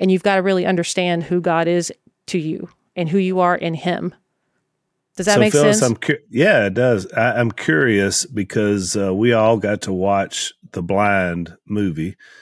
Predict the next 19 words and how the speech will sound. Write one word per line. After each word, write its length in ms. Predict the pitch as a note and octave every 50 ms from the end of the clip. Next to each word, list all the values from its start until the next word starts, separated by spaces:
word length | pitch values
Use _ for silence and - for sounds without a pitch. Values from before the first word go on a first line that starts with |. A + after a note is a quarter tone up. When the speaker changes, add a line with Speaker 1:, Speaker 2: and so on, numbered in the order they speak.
| - - -
Speaker 1:
Mm-hmm. 100 | G3+ F#3+
Speaker 2:
together, 560 | F3+ - F2+ G#2+ G2 F2+ D#2+ D#2 F2 G#2+ - _ _ _ _ _ _ _ _ _ _ -
uh, 240 | - F#2+ F#2 F#2 F#2+ G2
in 160 | F#2+ G2 G2 G2
a 80 | F#2+
theater 400 | - - A2 G#2 G#2 G2+ G2 F2+
there 260 | E2+ F#2 F#2+ F#2+ F#2+
in 120 | F2+ F2 F#2
West 260 | F2+ F#2 F2+ - -
Monroe. 480 | F2 F2+ F#2 G2 F#2+ F2 E2 E2+ F2+ _ _ - - - _ _ _ _ _ -
And 200 | A2 G#2+ G#2 G#2
so 560 | - - A#2 A2 A2 G#2+ G#2+ G#2+ G2+ G#2 G2 _ -
you, 240 | G2+ G#2+ B2+ C#3 -
you 280 | - G#2+ G#2 A#2 D3+ E3+
got 280 | F3 E3+ D#3 D3 - -
to 140 | - A#2+ G#2
see, 720 | - - - A#2+ A2+ A2 A2 A2 G#2+ G#2+ G#2 G#2 F#2+ - _ _ _ - - _ _ -
you 120 | A2 G#2+ G2+
know, 260 | G2+ G2 F#2+ G2